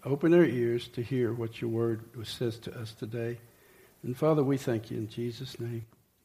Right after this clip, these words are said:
Amen, amen. You know what Steve was reading here, and it, and it kinda goes on down here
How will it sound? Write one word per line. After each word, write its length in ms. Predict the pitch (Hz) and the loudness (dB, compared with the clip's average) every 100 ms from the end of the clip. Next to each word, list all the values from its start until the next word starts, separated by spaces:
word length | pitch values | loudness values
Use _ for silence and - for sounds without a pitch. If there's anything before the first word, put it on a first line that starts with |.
| _ _ _ _ _ _ _ _ _ _ _ _ | _ _ _ _ _ _ _ _ _ _ _ _
Amen, 400 | 139 147 127 127 | -6 -4 -2 0
amen. 420 | 120 117 113 110 110 - - - | 2 2 0 -2 -4 -10 -16 4
You 100 | 160 | 8
know 140 | 180 | 8
what 180 | 151 139 | 8 4
Steve 380 | - 139 143 127 | 2 0 2 2
was 240 | 113 - | -2 -8
reading 400 | 127 131 139 120 | -2 2 4 4
here, 220 | 113 123 | 4 2
and 120 | 120 107 | 2 0
it, 120 | - | -4
and 160 | 117 | -2
it 160 | 113 - | -2 -2
kinda 240 | - 147 | -2 0
goes 360 | 123 123 120 107 | 2 2 2 0
on 300 | - 127 135 | -2 2 4
down 180 | 117 117 | 4 4
here 300 | 123 120 | 4 2